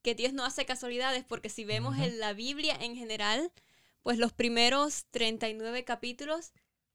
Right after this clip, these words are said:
Speaker 1: son sobre Israel, sobre todas las cosas que están pasando en Israel. I mean, los primeros treinta y nueve libros de la
Speaker 2: Libros,
Speaker 1: Biblia.
Speaker 2: sí.
Speaker 1: So, el Antiguo Testamento está hablando de todas las cosas que Israel está haciendo,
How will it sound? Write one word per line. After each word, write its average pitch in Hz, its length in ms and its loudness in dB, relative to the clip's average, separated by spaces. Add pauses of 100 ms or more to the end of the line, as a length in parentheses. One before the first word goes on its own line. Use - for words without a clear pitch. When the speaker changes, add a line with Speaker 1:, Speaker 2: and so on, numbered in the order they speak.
(160)
Speaker 1:
son 247 380 0
sobre 226 280 -4
Israel, 220 440 0
sobre 214 240 -6
todas 233 280 0
las 247 120 -6
cosas 240 240 -6
que 240 80 -16
están 214 200 -6
pasando 220 380 -6
en 226 60 -4
Israel. 196 380 -4 (240)
I 226 80 0
mean, 226 200 -6
los 208 80 -4
primeros 220 300 -8
treinta 269 180 -6
y 233 60 -6
nueve 226 180 -4
libros 190 380 -6
de 202 100 -2
la 135 80 4
Speaker 2:
Libros, 120 220 8
Speaker 1:
Biblia. - 120 2
Speaker 2:
sí. 107 140 -2
Speaker 1:
So, - 220 -2
el 226 160 0
Antiguo 285 340 0
Testamento 269 640 -4 (460)
está 254 220 2
hablando 240 360 2
de 240 100 2
todas 247 320 0
las 269 140 -6
cosas 269 300 -6
que 269 100 -6
Israel 233 320 -6
está 247 180 -8
haciendo, 262 460 -4